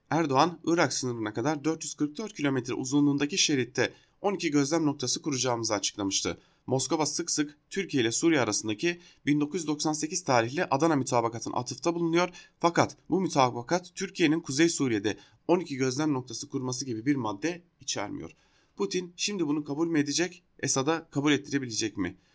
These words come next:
Barış Pınarı devam ederken Şam yönetimine yakın El Maidin televizyonunda Şam'ın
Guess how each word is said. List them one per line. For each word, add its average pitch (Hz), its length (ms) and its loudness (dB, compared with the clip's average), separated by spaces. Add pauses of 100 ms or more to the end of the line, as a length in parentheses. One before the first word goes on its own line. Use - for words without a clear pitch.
(300)
Barış 185 280 4
Pınarı 139 300 -2
devam 135 280 4
ederken 107 360 -2
Şam 160 340 2
yönetimine 127 380 0
yakın 143 280 -2
El 131 140 0
Maidin 139 380 2
televizyonunda 113 520 -2
Şam'ın 156 460 2